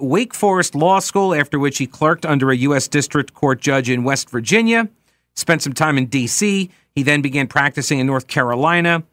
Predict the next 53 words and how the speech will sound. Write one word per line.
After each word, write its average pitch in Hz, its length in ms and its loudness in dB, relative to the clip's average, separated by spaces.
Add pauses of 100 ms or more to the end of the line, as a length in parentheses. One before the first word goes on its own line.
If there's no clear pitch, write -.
(480)
uh, 135 460 2
became 123 280 -2
a 113 60 -6
partner, 139 540 0 (180)
uh, 123 200 -2
in, 123 200 -2
uh, 113 160 -2
Winston-Salem. 160 880 -2 (400)
He 135 120 -2
handled 151 320 0
high-profile, 180 840 0
complex 190 880 -2
appellate 180 560 -2
cases, 147 640 -2 (300)
along 151 340 2
with 143 140 -2
writing 127 340 2
briefs 220 400 0
and 123 140 -2
researching 131 520 -2
case 214 380 -2
law. 196 300 2 (320)
He 170 80 0
said 175 180 2
he 151 60 0
spent 160 280 -2
a 156 40 -4
lot 165 180 2
of 156 60 -4
his 143 120 -2
time 151 280 0
up 143 120 -2
at - 60 -10
the 131 80 -8
podium 165 420 0
answering 139 500 0
judges' 127 380 -2
questions. 127 600 -2
And 131 80 2
when 131 100 2
you 127 80 2
do 196 220 0
that 226 180 0
for 202 80 -2
your 160 160 0
whole 226 220 2
career, 165 400 2
for 151 200 -2
a 143 60 0
lot 170 220 2
of 190 80 -2
appellate 180 400 -4
lawyers, 143 420 0